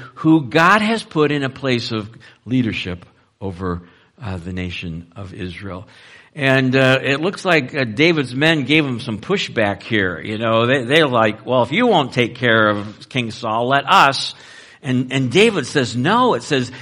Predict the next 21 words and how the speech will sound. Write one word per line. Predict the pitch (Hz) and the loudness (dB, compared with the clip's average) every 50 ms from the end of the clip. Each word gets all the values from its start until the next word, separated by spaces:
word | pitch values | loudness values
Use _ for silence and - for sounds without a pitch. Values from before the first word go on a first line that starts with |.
| - | -12
he | - - 202 185 156 | -4 -2 0 0 0
sharply | 127 - - - - 226 214 233 247 240 247 214 208 196 185 | -2 -2 -4 -2 2 4 6 6 6 4 2 2 2 2 4
rebukes | 165 175 170 147 123 165 220 254 254 254 - - | 2 0 0 0 0 0 0 0 0 -2 -4 -4
them, | 220 220 185 123 101 - - _ _ _ _ _ _ _ _ _ _ _ _ _ _ - | -2 -2 -2 -4 -6 -12 -18 _ _ _ _ _ _ _ _ _ _ _ _ _ _ -10
and | 117 113 | -8 -6
he | 110 | -4
would | 107 104 110 131 156 180 | -4 -2 -2 -2 -2 -2
not | 180 180 175 165 160 | -4 -4 -4 -4 -4
allow | 156 143 143 135 131 131 | -4 -4 -4 -4 -4 -4
them | 120 110 113 104 95 90 82 82 - _ _ _ _ _ _ - | -4 -4 -4 -4 -4 -6 -10 -14 -16 _ _ _ _ _ _ -18
to | - - 104 | -12 -10 -8
attack | 95 - - - - 110 101 98 90 87 - - - _ _ _ _ _ _ _ _ | -8 -10 -10 -10 -8 -6 -4 -4 -6 -6 -10 -20 -20 _ _ _ _ _ _ _ _
King | - - - 117 104 95 90 85 82 80 82 80 82 _ _ _ _ _ | -20 -16 -10 -8 -8 -6 -6 -8 -8 -10 -12 -14 -16 _ _ _ _ _
Saul. | - - - - 98 87 87 92 90 95 107 113 _ _ _ _ _ _ _ _ _ _ _ _ _ _ - | -20 -18 -18 -16 -16 -16 -14 -16 -16 -18 -20 -20 _ _ _ _ _ _ _ _ _ _ _ _ _ _ -12
And | - 123 131 127 131 | -8 -6 -6 -6 -6
so, | 127 - - 156 147 143 135 135 - - | -8 -6 -2 0 0 2 0 -2 -4 -6
um, | 120 120 117 117 110 - | -8 -8 -8 -10 -12 -14
the | - 117 127 | -12 -12 -12
character | 127 - - - - - 135 160 175 185 175 - - - 160 147 135 | -12 -12 -14 -14 -12 -10 -8 -6 -6 -6 -8 -10 -10 -10 -8 -6 -6
of | 120 98 87 87 | -8 -8 -10 -8
David, | 110 120 143 175 202 190 139 117 95 78 | -6 -2 0 0 0 0 -2 -4 -6 -6